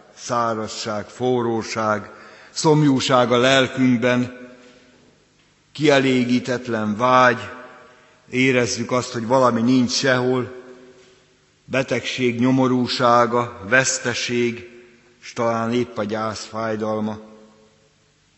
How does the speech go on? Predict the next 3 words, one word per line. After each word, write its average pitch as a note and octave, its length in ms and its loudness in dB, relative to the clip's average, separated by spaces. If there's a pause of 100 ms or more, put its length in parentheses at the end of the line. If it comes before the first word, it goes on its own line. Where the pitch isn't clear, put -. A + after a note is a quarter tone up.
(1400)
Látod-e G#2+ 680 -8
a F#2+ 80 -6
jelet? F#2 540 -12